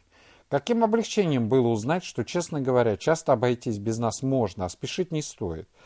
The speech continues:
И такие методы действительно помогают и остаются действенными в течение долгого времени, и не только в деле преодоления нашего алкоголизма и связанных с ним привычек. Они также помогают нам стать более продуктивными,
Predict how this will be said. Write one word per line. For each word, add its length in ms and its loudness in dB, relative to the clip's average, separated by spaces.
И 100 -4
такие 320 4
методы 360 0
действительно 420 -4
помогают 560 2
и 40 2
остаются 400 -2
действенными 440 -2
в 100 -10
течение 420 -4
долгого 440 2
времени, 560 -2
и 60 -2
не 160 2
только 320 2
в 80 -2
деле 220 2
преодоления 580 4
нашего 360 -2
алкоголизма 760 -2
и 80 -6
связанных 440 2
с 100 -8
ним 160 -2
привычек. 560 -6
Они 200 -2
также 260 0
помогают 400 -2
нам 160 0
стать 260 0
более 280 4
продуктивными, 840 -4